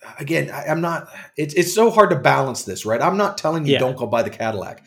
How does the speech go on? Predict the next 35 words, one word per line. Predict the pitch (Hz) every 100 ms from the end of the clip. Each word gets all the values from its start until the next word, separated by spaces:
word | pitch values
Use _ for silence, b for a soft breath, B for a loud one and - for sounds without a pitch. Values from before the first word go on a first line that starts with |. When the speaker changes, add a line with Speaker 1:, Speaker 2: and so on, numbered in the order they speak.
| B B -
Speaker 1:
What | 143
I'm | 143 139
saying | - 196 185 147
is | 120 113
if | 120
you're | 143 156
lowest | 143 139 139 135 -
paid, | 147 123
or | 165 - B B
if | 147 151
you | 240 302
have, | 202 147 127 113 107 - _ _ _ -
<laughs> | - - _ _
I've | 143 143
seen | - 127 101
this. | 101 95 - _ _ _ _ _ _ _ _ _
I | 127 151 170
made | 156 127 120 117 113
half | - 147 160
a | 165
million | 147 147 143
dollars | 131 131 135 117 107
last | 104 95 - -
year, | 92 95 92 - _ -
and | 101 104
man, | 139 156 143
my | 127
workforce | 107 113 104 101 90 82
is |
expensive. | 82 - - 76 - - _ _ _ _ _ _ _ -
Dude, | 110 131 135
Speaker 2:
Oh, |
you | 139
saw | 127 - 143
Speaker 1:
that | 139